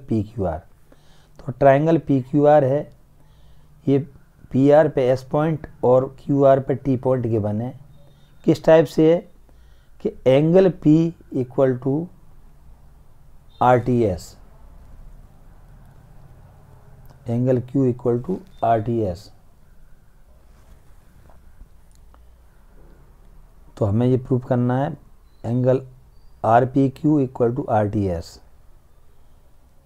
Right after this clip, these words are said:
Proof देखिए, जो proof करना उन्हीं triangles को ले लेते हैं हम।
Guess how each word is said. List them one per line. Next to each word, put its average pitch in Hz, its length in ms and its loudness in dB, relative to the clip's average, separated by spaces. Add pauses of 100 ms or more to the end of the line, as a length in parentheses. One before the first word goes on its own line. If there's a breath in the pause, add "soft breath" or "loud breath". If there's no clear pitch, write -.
(280)
Proof 123 200 4
देखिए, 95 480 -4 (3000 soft breath)
जो 214 140 0
proof 170 360 4
करना 151 360 4
उन्हीं 151 340 0
triangles 139 480 2
को 147 120 0
ले 131 120 2
लेते 104 300 -2
हैं 90 100 -4
हम। 82 180 -12